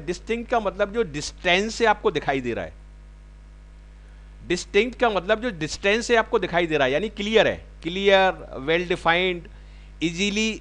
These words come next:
distinguishable, ठीक है, रिकॉग्नाइजेबल, जिसको आप पहचान सकते हैं दूर से ही,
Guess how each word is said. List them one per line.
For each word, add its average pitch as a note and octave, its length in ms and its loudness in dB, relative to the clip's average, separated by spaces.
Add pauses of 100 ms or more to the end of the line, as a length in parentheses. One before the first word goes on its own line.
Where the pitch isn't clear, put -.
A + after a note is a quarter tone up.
distinguishable, F3 840 -2 (560)
ठीक - 120 -10
है, A#2 120 -4 (960)
रिकॉग्नाइजेबल, F3+ 920 2
जिसको D3 300 -4
आप F3+ 200 4 (200)
पहचान E3 400 4
सकते D#3+ 300 -4
हैं D3+ 180 -2
दूर C#3+ 180 -4
से C#3 160 -2
ही, D#3 180 -6